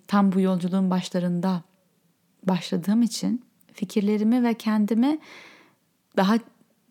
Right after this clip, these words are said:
oturmamışken, ki oturmuş da değil, hala oturmuş değil, hala oturmayacak muhtemelen ama hala çok özgüvensiz bir yerdeyken paylaşmaya başladım. Zaman içinde değişirken ve öğrenirken hala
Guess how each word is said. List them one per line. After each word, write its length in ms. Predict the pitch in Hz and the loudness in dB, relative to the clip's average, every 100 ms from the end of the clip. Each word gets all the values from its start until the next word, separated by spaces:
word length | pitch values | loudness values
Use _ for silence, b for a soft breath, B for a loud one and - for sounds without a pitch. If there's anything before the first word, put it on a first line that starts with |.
| - | -8
oturmamışken, 840 | 185 - 277 233 180 165 - 180 | -6 -2 2 4 4 0 -4 -4
ki 160 | 180 - | -4 -4
oturmuş 880 | 214 - 240 240 262 254 269 - - | -4 -6 -4 -2 -2 -4 -6 -6 -2
da 120 | 220 | 0
değil, 140 | 220 208 | 0 0
hala 320 | 202 220 202 | 0 0 0
oturmuş 360 | 180 175 - | -2 -8 -8
değil, 100 | 180 | -6
hala 180 | 180 196 | -4 -2
oturmayacak 500 | 190 - 190 170 160 | -2 -2 0 -2 -6
muhtemelen 440 | 160 151 165 180 247 | -10 -8 -6 -2 0
ama 240 | 294 196 B B B B | 2 0 B B B B
hala 360 | - 226 247 247 | -2 2 2 0
çok 160 | 254 247 | -2 -2
özgüvensiz 720 | 214 185 208 214 - 226 180 | 0 2 2 2 0 -2 -2
bir 60 | |
yerdeyken 640 | 175 180 180 175 170 165 151 B B B _ | -2 -2 -2 -4 -4 -6 -8 B B B _
paylaşmaya 520 | 185 175 170 - 170 | -2 -2 -2 -4 -4
başladım. 480 | 165 156 - 156 202 - _ | -4 -6 -8 -8 -8 -10 _
Zaman 360 | - 196 214 254 | 0 2 4 4
içinde 640 | 269 - 247 214 185 175 247 - _ _ | 2 0 2 4 2 0 -4 -12 _ _
değişirken 1040 | 180 185 180 185 - 254 247 220 190 180 214 _ _ - | -2 2 2 2 0 -4 0 0 2 0 -2 _ _ -8
ve 340 | 180 180 185 - _ | -2 0 -2 -6 _
öğrenirken 920 | 185 185 190 196 285 - 190 180 233 - _ _ _ _ _ _ _ _ _ - | 0 2 4 2 2 -2 -2 -2 -4 -8 _ _ _ _ _ _ _ _ _ -8
hala 640 | 185 208 233 220 214 214 | -2 2 4 4 2 0